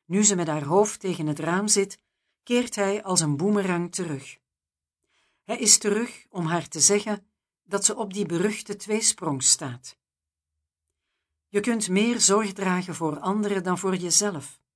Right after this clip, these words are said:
Je kunt andermans geluk meer nastreven dan je eigen geluk. Je kunt steun bieden, luisteren, begeleiden, dragen.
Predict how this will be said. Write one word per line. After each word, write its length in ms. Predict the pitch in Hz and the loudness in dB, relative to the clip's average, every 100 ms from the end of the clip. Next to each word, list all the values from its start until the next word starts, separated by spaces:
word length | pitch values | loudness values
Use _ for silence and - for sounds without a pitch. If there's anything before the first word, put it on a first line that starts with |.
| _ _ _ _ _ | _ _ _ _ _
Je 100 | - | -8
kunt 260 | 180 180 180 | 0 0 2
andermans 600 | 214 233 226 175 170 - | 2 2 2 2 4 2
geluk 320 | 165 185 156 | 2 -2 0
meer 320 | 165 196 240 | 2 2 2
nastreven 840 | 170 139 131 - 160 156 156 175 165 _ _ | 0 0 0 0 0 -2 -2 -6 -10 _ _
dan 160 | - 180 | -2 0
je 100 | 180 | 0
eigen 360 | 185 220 233 | 0 -2 -2
geluk. 460 | 190 165 139 139 - _ _ _ _ _ _ | -6 -6 -6 -8 -12 _ _ _ _ _ _
Je 120 | 170 | -10
kunt 200 | 156 143 | -4 -2
steun 420 | - - 175 185 | 0 2 2 2
bieden, 440 | 185 196 196 190 _ _ | 2 0 -2 -4 _ _
luisteren, 720 | 156 151 160 - - 175 180 | -4 -2 2 2 0 -4 -6
begeleiden, 760 | 175 139 139 147 160 170 170 175 _ _ | -6 -8 -4 -2 0 0 -4 -6 _ _
dragen. 720 | _ 151 160 160 165 175 165 | _ -4 0 0 -2 -6 -12